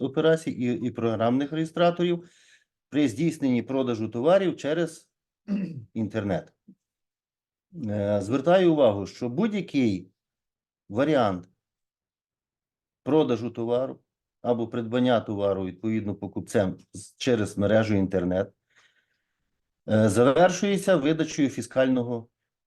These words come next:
документа, фіскального розрахункового документа. Е, Д П С України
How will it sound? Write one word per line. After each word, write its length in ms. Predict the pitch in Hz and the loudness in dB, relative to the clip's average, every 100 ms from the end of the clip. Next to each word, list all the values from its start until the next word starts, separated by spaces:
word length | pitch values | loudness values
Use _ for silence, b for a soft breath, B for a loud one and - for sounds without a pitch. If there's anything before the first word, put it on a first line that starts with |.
| _ - | _ -10
документа, 560 | - 107 101 82 76 - _ - | -8 -2 0 0 -2 -16 _ -8
фіскального 560 | 101 - 175 160 113 | -4 2 4 4 2
розрахункового 800 | 98 90 87 98 85 113 120 110 | -2 -4 -4 -4 -2 0 0 -2
документа. 580 | 98 98 90 82 - _ _ _ _ _ _ _ _ - | -4 -4 -2 -2 -6 _ _ _ _ _ _ _ _ -14
Е, 580 | 95 95 95 95 92 95 | -4 0 2 4 2 0
Д 180 | 95 151 | 0 2
П 220 | 190 202 | 4 4
С 80 | 196 | 2
України 640 | 170 147 131 117 127 | 0 2 2 2 0